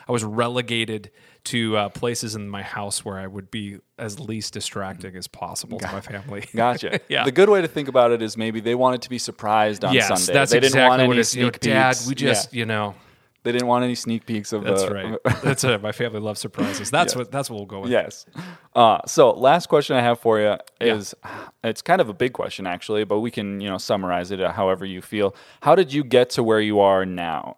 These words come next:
Speaker 2: And so what I mean by that is, how did your career in ministry start?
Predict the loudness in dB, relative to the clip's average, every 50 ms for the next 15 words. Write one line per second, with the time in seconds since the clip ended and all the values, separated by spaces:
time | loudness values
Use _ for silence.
0 | _ -8 -6 -6 -6 -4 -2 2 4 6 6 6 6 4 2 0 2 4 6 6
1 | 6 6 4 4 4 2 0 -2 -6 -8 -12 -4 2 4 4 4 4 2 0 2
2 | 2 4 4 2 0 -2 -4 _ -6 -4 -4 -4 -2 -2 0 0 0 -2 -2 -4
3 | -2 -2 -2 -4 -4 -6 -8 -6 -6 -4 -4 -6 -8 -10 _ _ _ _ _ _
4 | _ -10 -10 -4 2 4 6 6 6 4 0 -6 -12